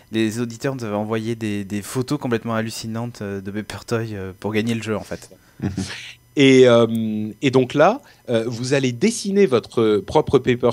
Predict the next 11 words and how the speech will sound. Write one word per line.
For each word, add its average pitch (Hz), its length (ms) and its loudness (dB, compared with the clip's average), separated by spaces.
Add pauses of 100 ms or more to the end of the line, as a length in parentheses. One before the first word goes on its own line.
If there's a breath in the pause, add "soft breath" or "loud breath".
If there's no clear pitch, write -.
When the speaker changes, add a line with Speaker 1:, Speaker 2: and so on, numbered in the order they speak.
Speaker 2:
Toy 117 220 4
sur 170 580 4
un 101 160 2
modèle 120 680 6
de, 82 480 -4 (280)
de, 82 200 -6
de, 78 240 -4
de 80 180 -2
papier - 640 0
à 117 100 0
plier. 117 500 -2